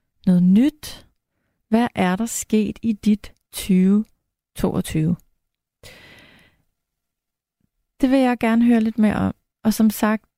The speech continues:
hvis nu det er sidste gang, jeg sidder herinde i december, altså, jeg ved ikke, om jeg lige pludselig får en ekstra vagt. Hvis ikke jeg gør, så, så det, så bliver det det sidste, jeg hører fra jer i dette år. Og, og derfor så,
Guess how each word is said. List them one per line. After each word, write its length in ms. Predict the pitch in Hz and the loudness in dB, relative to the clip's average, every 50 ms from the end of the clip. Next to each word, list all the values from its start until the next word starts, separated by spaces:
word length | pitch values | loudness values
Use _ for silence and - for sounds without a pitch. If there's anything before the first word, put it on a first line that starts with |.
| _ _ _ _ _ _ - | _ _ _ _ _ _ -6
hvis 160 | 214 214 - | -4 0 0
nu 80 | 247 262 | 0 2
det 80 | 254 277 285 | 2 2 0
er 40 | 269 | 0
sidste 320 | - - 294 277 - 302 | 0 -2 -2 -2 -2 -2
gang, 220 | - 247 233 - - | 0 0 0 0 -2
jeg 100 | 240 240 | -4 -2
sidder 220 | - 226 220 233 | -2 -2 0 2
herinde 340 | 247 240 226 226 247 254 262 | 2 4 4 4 4 2 2
i 20 | 247 | 2
december, 440 | - 240 - 208 208 - - 220 | 0 0 0 0 -2 -2 -2 -4
altså, 220 | - 202 196 - 254 | -4 -2 -2 0 0
jeg 80 | 277 | 0
ved 80 | 269 254 | 2 0
ikke, 140 | 233 226 247 | 0 2 2
om 60 | 240 | 2
jeg 100 | 226 220 | 2 2
lige 100 | 220 226 | 2 0
pludselig 240 | 226 240 226 226 214 | -2 -4 -4 -6 -4
får 200 | - 220 202 202 | -2 -2 0 0
en 100 | 202 202 | 0 0
ekstra 300 | 196 196 - - - 202 | 0 -2 -2 -4 -2 0
vagt. 220 | 185 180 185 - - | 0 0 0 0 -2
Hvis 160 | 208 208 240 | 0 0 0
ikke 160 | 277 - - | 0 -2 -4
jeg 60 | - - | -10 -4
gør, 220 | - 220 208 214 240 | -2 0 0 0 -2
så, 280 | - - 262 247 233 - | -4 -4 -4 -4 -4 -6
så 140 | - - 247 | -6 -6 -2
det, 280 | 240 262 254 247 233 - | 0 0 0 0 0 -2
så 80 | 233 233 | -2 -2
bliver 140 | 277 285 | 0 0
det 160 | 277 226 196 202 | 0 0 0 -2
det 100 | 196 - | -4 -2
sidste, 300 | - 226 214 - - 226 | -2 -4 -4 -2 0 0
jeg 80 | 220 | 2
hører 160 | 208 208 202 | 2 0 0
fra 180 | 202 - - 196 | -2 -2 -2 0
jer 200 | 175 165 170 180 | 0 2 0 0
i 60 | 190 | -2
dette 340 | 185 - 180 180 180 190 180 | 0 0 0 0 2 0 0
år. 220 | 160 147 - - | 0 -2 -2 -4
Og, 180 | - - 196 - - | -4 -2 -4 -2 -2
og 200 | 208 208 202 - | -4 -4 -2 -2
derfor 260 | - - - - - | -4 -4 -4 -6 -6
så, 280 | - - 269 262 254 | -4 -2 0 0 0